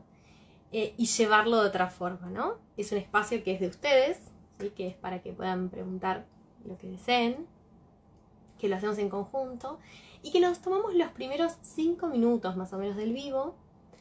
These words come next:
para tomar conciencia y dar las gracias por lo bueno que sea que nos haya pasado en la semana, ¿sí?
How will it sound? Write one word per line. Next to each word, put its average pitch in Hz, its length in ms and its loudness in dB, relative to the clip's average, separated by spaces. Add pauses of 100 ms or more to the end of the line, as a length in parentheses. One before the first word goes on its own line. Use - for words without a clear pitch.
(140)
para 247 180 8
tomar 320 240 2
conciencia 302 680 -4
y 233 80 0
dar 262 120 -2
las 277 140 -2
gracias 240 640 -4 (440)
por 240 280 2 (460)
lo 240 180 2
bueno 339 300 2
que 214 120 -2
sea 226 380 0
que 202 80 -6
nos 190 160 -6
haya 202 200 -8
pasado 202 480 2
en 190 120 -2
la 185 100 -2
semana, - 360 -14 (300)
¿sí? - 240 -8